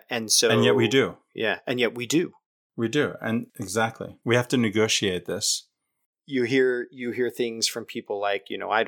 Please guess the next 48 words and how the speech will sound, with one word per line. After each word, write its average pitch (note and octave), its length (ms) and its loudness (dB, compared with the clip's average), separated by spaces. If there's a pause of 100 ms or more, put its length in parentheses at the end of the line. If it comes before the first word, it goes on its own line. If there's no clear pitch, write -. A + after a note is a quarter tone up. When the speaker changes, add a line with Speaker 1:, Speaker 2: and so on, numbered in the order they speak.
Speaker 1:
I B2+ 140 2
don't A#2+ 180 -4
believe A#2 680 -8
in G#2+ 120 -4
anything, A2+ 960 -6 (480)
you A2+ 120 -6
know, G#2+ 140 -2
that's - 380 -2
extra - 400 0
biblical." C3 840 -2 (180)
I've - 80 -16
heard A#2 200 -4
this A#2 180 0
before, A#2 480 -4
you A2+ 120 -4
know, A2 280 -2
like, G#2+ 180 0
Speaker 2:
<laughs> B2+ 480 -6
Speaker 1:
and, A#2 240 -2 (100)
and A2+ 420 -2 (300)
i-, - 120 -8 (160)
i-, - 60 -14 (100)
sometimes A#2+ 840 0
if, A#2+ 180 -8 (140)
if B2+ 200 -6
it's - 200 -2
the A2+ 120 -2
right A2+ 300 2 (140)
thing A#2+ 220 -4
to A2+ 80 -4
say, A#2+ 320 2
I'll, A2 180 0
I'll A2 120 -4
say A2+ 180 0
something A2 340 -2
like, G#2+ 220 -8
"Well, A2+ 100 0
you A2 120 -6
know, A2 100 -6
that A#2 260 0
belief B2+ 440 -4
is A#2 160 -2
extra A2 320 -4
biblical," - 640 -6
right? - 220 -8
<laughs> - 40 -8
'Cause, - 320 -2
like, D#3 240 -2